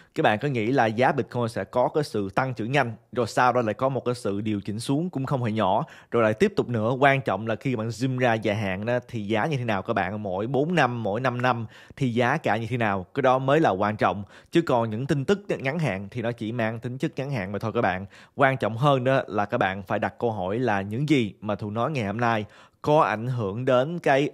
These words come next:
lý do tại sao các bạn đầu tư vào Bitcoin, đầu tư vào crypto hay là không. Hay là đây chỉ là một cái thông tin có cái sự ảnh hưởng ngắn hạn mà thôi. Và các bạn khi mà zoom ra đủ xa đó, các bạn thấy được là hầu hết tất cả những tin tức,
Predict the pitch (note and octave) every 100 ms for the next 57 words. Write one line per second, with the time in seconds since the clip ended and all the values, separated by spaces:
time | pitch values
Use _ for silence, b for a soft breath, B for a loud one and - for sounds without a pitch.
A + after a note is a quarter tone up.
0 | - C3 E3 F#3 D3 A#2 A2 F#2+ F#2+ A#2
1 | A2 A2 G2 G#2 G#2 G2+ A#2+ A2+ G#2 G2
2 | F#2 G2+ - A#2+ A#2 G#2 F#2+ A2+ G#2+ -
3 | C#3+ A#2 G2 A2 F2+ C3 A#2+ G#2+ B B
4 | - C#3+ B2+ G#2+ B2+ B2 A2 A#2+ C3+ G#2
5 | G2+ G2 - C3 C3 C3+ B - D#3 D3
6 | C#3+ C#3+ A#2 - C3 C3+ D3+ - G#2+ A2
7 | G#2 G2+ A#2+ D3+ F#2 G2 F#2+ A#2+ A2+ B
8 | B - B2 A2 C#3+ A2+ G#2 G#2 C#3 C3
9 | A#2 G#2+ D3 C3+ B2+ A#2+ G#2+ C#3+ D3 B2+
10 | A#2 B2 B2+ G2 B2 A2 G2 G2+ F#2+ F2+
11 | F#2 A2+ A2 A2 C#3 E3+ - F#3+ F#3 A2
12 | A#2+ A#2+ A2+ F3+